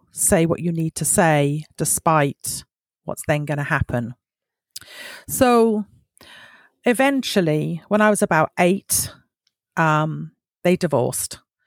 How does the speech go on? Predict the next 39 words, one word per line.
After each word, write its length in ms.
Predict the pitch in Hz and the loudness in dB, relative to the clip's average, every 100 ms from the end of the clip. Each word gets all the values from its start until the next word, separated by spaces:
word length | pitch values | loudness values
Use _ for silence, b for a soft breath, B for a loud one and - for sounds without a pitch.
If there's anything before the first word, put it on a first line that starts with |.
| b b b b - | b b b b 0
And 400 | 175 160 160 170 | 2 2 0 -4
of 80 | |
course, 220 | - 175 - | 0 0 2
that 140 | 180 | 0
was 120 | 175 | 0
a 40 | 185 | 2
very 260 | 180 175 | 2 2
good 240 | - 277 - | 2 0 2
thing. 520 | - 165 151 160 175 | 2 2 2 -2 0
But 120 | 175 | 2
I 80 | 170 | 2
think 220 | - 208 | 2 0
my 160 | - 180 | 0 2
mom 500 | 170 165 165 165 160 - | 2 2 2 -2 -8 -6
struggled 580 | - - 175 - 220 | -4 2 0 2 2
at 80 | 220 | 2
that 200 | 208 - | 0 -2
point 460 | - 214 214 214 - | -2 2 2 0 -4
to 180 | - 185 | -4 0
have 280 | 180 170 - | 0 -2 -4
two 260 | - 190 | 0 0
children. 640 | 180 - 180 175 185 170 170 | 0 0 0 2 2 2 0
She 160 | - | -2
had 180 | 175 170 | -2 -2
to 80 | - | 0
work 260 | 170 160 - | 2 2 0
full 280 | - 165 165 | -2 0 0
time. 640 | - 208 196 190 190 185 B B B B B _ | 0 4 4 4 0 -4 B B B B B _
Um, 540 | 170 165 165 165 170 - _ _ _ _ _ _ _ _ - B B B _ | 0 2 2 0 -6 -10 _ _ _ _ _ _ _ _ -14 B B B _
and 100 | 208 | 0
so 140 | 208 220 | 2 2
she 240 | - 220 | 2 2
moved 440 | 214 247 262 226 196 | 4 4 2 2 2
us 520 | 170 170 - - - _ _ _ _ _ _ _ | 2 0 -2 -2 -6 _ _ _ _ _ _ _
to 120 | - 196 | -2 2
live 240 | 190 - | 2 2
with 160 | 180 170 | -2 0
my 100 | 165 | 0
grandparents. 1120 | - 190 190 - 156 131 110 - - - | 2 2 2 0 0 0 -2 -6 -8 -8